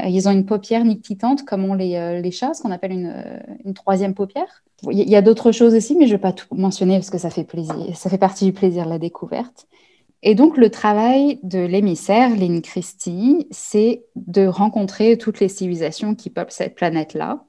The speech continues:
et pas juste celles d'un continent, puisque ce sont tous des Orthéens, mais il y a plein de civilisations différentes, comme sur Terre, et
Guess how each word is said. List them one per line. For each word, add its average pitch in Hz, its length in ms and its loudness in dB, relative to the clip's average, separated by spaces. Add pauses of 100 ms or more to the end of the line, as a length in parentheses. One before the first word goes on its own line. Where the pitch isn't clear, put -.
(140)
et 165 80 -8
pas 196 200 -2
juste 170 360 -6
celles 190 240 -2
d'un 165 140 -2
continent, 180 560 -8
puisque - 340 -14 (840)
ce - 120 -6
sont 190 160 0
tous 208 200 -2
des 190 200 2
Orthéens, 190 460 2
mais 175 260 -2
il 180 60 -8
y 160 80 -6
a 151 60 -8
plein 180 160 -4
de 170 60 -4
civilisations 170 500 -2
différentes, 160 500 -6
comme 170 160 -10
sur - 220 -16
Terre, 196 260 -10 (640)
et 202 380 2